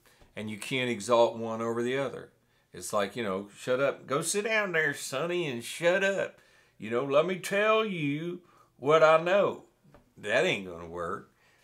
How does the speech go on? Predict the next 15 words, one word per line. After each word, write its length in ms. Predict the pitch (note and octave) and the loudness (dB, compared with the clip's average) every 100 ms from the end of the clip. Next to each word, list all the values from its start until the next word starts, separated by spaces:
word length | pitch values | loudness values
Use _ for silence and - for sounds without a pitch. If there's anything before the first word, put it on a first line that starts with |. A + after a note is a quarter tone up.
| _ - | _ -8
But 380 | G2+ A#2+ G#2 - _ _ _ _ - | 0 2 0 -6 _ _ _ _ -6
I 140 | G#2+ G#2+ | 0 0
don't, 420 | G2+ B2 B2 A#2+ | 0 -2 -2 -4
you 120 | A2+ | -8
know, 80 | G2 | -8
so 160 | - B2 | -8 -6
we 140 | B2 | -8
can't 360 | - D#3+ A2+ G#2+ | -8 -6 -6 -6
exalt 600 | G#2 F#2+ A#2 A#2+ A#2 - | -10 -2 4 6 4 0
one 240 | G#2 G#2+ | -8 -6
above 300 | G#2 F#2+ F#2 | -4 -4 -4
the 180 | G2 A#2+ | -4 -2
other. 260 | D3+ F#2+ | -2 -4
We 160 | E2+ E2 | -10 -14
need 280 | F2 E2+ | -16 -18